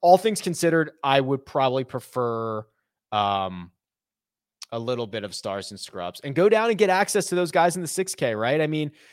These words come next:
what's wrong with going back to Scott Stallings? What's wrong with Taylor Moore at sixty-four hundred? Andrew Putnam's been playing well. He's sixty-two hundred. What's wrong with,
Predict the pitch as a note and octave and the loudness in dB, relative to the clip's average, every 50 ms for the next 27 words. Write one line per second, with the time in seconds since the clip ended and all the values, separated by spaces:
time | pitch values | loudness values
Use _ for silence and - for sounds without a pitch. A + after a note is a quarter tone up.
0 | _ _ _ _ _ _ D#3 D3+ F#3+ F#3+ G3 G#3+ G#3 G#3 G3+ F#3 F#3+ G3 F#3 F#3 | _ _ _ _ _ _ 2 2 2 4 6 4 4 4 4 2 2 2 2 4
1 | E3 F3+ E3 E3 - E3+ D#3 - - E3 D3+ D3 - - D3+ C#3+ C3 A#2+ G#2+ - | 4 4 2 4 0 -4 -8 -2 2 2 2 2 2 2 2 2 2 2 0 -2
2 | C#3+ F3 E3+ - F3+ F3+ F3+ F3 E3 - - E3+ D#3 D#3 D3 C#3+ D3 D3 C#3+ C3+ | -4 -4 -2 2 2 2 2 2 -4 -2 -2 0 0 0 -2 -2 -2 -2 -2 -4
3 | - - D3+ - - C#3 - - D3 C#3 B2 C3+ C3+ B2+ - A#2+ - D#3+ E3 F3+ | -6 -10 -10 -10 -10 -14 -8 -4 -4 -2 -2 -2 -6 -6 -10 -12 -10 -6 -6 -6
4 | F3 F#3 F#3 - - D#3+ D#3 - E3+ D3 C3+ - - C#3+ C3+ - - D3 C#3+ C#3+ | -4 -6 -10 0 2 2 2 2 -2 -6 -6 -6 -8 -8 -8 -8 -6 -4 -4 -2
5 | C3+ B2+ C3 C#3 B2 A2+ G#2+ - E3+ - - F3+ F3 - - D#3 D3 - - D#3 | -4 -2 -2 -2 -2 -2 -6 -10 -12 -8 -8 -10 -10 -10 -12 -12 -12 -6 -4 -4
6 | D3+ C3+ C3+ C#3 C3 A#2 A#2+ A#2 G#2 A2 C#3 F3 F3 - F#3 F#3 F3+ F3 E3+ E3+ | -2 -2 -2 -4 -4 -4 -6 -8 -6 -2 -2 -2 -2 0 0 0 0 0 0 0
7 | E3+ D#3 D3+ - | 0 0 0 -2